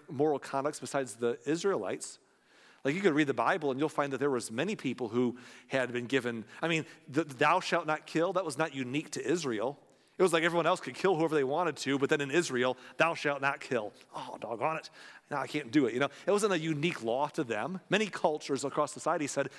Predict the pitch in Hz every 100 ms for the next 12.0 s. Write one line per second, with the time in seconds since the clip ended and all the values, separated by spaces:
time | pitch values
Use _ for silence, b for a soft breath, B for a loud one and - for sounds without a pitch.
0 | B 135 156 147 143 - 147 156 156 156
1 | 143 127 127 151 113 151 160 220 180 139
2 | 127 98 117 131 151 170 B B 147 156
3 | - 175 - 156 131 98 135 165 - 190
4 | 214 160 143 127 107 95 B B 147 151
5 | 208 202 151 123 120 92 - B B B
6 | 147 165 - 185 180 160 160 175 156 151
7 | 131 139 143 131 139 185 180 156 131 120
8 | 185 175 - 127 151 143 135 131 139 135
9 | 147 208 190 131 131 139 - B B B
10 | B _ 143 165 160 139 131 160 165 175
11 | 175 143 165 151 123 120 175 113 -